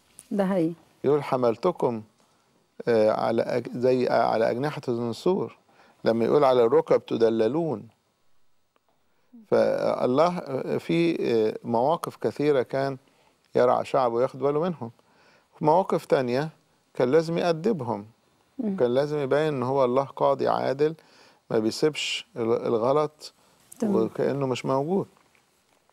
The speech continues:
Speaker 2: ونفس الوضع في العهد الجديد. ما احنا عندنا طيب قصة حنانيا وسفيرة.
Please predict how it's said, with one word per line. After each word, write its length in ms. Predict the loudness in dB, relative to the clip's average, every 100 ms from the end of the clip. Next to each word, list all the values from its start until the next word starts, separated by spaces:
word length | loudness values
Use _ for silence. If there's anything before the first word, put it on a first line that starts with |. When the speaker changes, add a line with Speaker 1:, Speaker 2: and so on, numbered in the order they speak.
| _ _ _ _ _
Speaker 2:
ونفس 420 | 0 4 2 2 0
الوضع 360 | 2 4 2
في 80 | 2
العهد 340 | -2 0 -2
الجديد. 500 | -4 -4 -4 -2 -4 -8 -20 _ _ _ _ _ _ _ _ _ _ _
ما 80 | -4
احنا 180 | 0 0
عندنا 260 | 2 2 4
طيب 220 | 2 0
قصة 260 | -2 -4 -4
حنانيا 380 | -6 -4 -2 -2
وسفيرة. 520 | -4 -4 -4 -6 -6